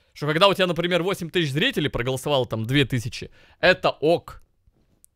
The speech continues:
Как и то, что у Каши, например, из десяти К проголосовало четыре К, это ок.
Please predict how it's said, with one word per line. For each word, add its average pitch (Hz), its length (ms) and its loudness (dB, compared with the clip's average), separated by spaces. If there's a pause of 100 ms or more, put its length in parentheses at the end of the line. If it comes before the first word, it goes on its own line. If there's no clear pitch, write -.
(1000)
Как 226 240 6
и 220 40 0
то, 254 200 2
что 262 180 -6
у 269 80 -6
Каши, 202 380 4
например, 156 380 0
из 131 100 -2
десяти 147 300 -6
К 156 160 2
проголосовало 127 560 -4
четыре 127 460 -4
К, 113 220 -2
это 139 300 0
ок. - 440 0